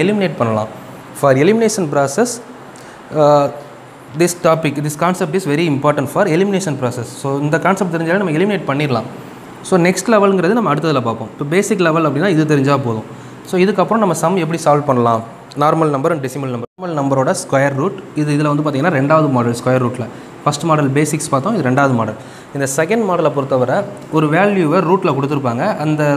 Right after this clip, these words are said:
ரூட்டுக்குள்ள இருக்க வேல்யூவை வெளியே எடுக்கணும். பெர்ஃபெக்ட் ஸ்கொயர் ரூட், ரூட்டா இருக்கும், அதோட ஆன்சர் என்னன்னு பார்க்கணும். So ஃபர்ஸ்ட் ரூட்டுக்குள்ள இருக்க நம்பர் எடுத்து எழுதணும், ட்வெல்வ் நைன் சிக்ஸ். இதுல லாஸ்ட் டூ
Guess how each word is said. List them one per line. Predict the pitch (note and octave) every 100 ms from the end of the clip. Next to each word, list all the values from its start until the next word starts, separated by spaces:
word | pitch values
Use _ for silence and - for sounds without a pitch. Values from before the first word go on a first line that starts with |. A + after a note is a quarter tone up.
| D#3
ரூட்டுக்குள்ள | A#3 A#3 F3+
இருக்க | D#3 C#3+
வேல்யூவை | C3+ D#3 F3
வெளியே | D3+ F3
எடுக்கணும். | C3 A#2 A2 - - - - - -
பெர்ஃபெக்ட் | D#3+ D#3+ G#3 G3
ஸ்கொயர் | - D#3 D#3
ரூட், | C#3+ C3+ C3+ C#3+
ரூட்டா | D3 C3+
இருக்கும், | B2 G#3+
அதோட | F#3 C#3+
ஆன்சர் | D3 D#3+ C#3+
என்னன்னு | B2 B2
பார்க்கணும். | A2 A2 - - - -
So | D3+ B2+
ஃபர்ஸ்ட் | D3 F#3
ரூட்டுக்குள்ள | F3+ F#3+ F3+
இருக்க | D3 C3
நம்பர் | C3 D3
எடுத்து | C3 A#2+
எழுதணும், | A2+ G#2+ - - - -
ட்வெல்வ் | C3 D#3+ G#3 - - - - - -
நைன் | B2+ C3 C3
சிக்ஸ். | A#2 - - - - -
இதுல | C#3+ C3+ C#3+ E3+ C3+ C#3
லாஸ்ட் | F3+ G#3+ F#3+ -
டூ | E3+